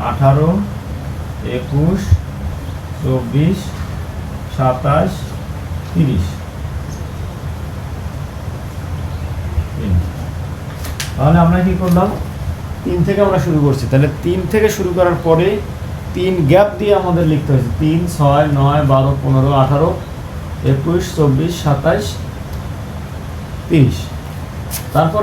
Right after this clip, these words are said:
আমরা কি করব এখানে? আমরা এখানে এক লিখব, দুই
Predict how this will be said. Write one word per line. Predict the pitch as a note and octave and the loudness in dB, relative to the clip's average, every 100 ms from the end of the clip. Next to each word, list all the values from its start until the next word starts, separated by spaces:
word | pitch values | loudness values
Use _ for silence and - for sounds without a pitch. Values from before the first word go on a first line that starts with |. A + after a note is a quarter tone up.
| G3+ | 2
আমরা | G3 G3 | 2 -2
কি | F3 | -2
করব | F#3 E3 D3+ | 0 4 4
এখানে? | C#3 C3+ C#3 - - - - - C#3 | 6 4 4 2 -4 -8 -8 -2 2
আমরা | D#3 D#3 | 4 6
এখানে | E3 D#3 D3 D#3 | 4 4 4 4
এক | D3+ D3+ | 2 2
লিখব, | D3 C3+ D#3 G3 - - - - - - - | 4 4 4 2 -2 -8 -8 -6 -6 -4 0
দুই | D3 | 4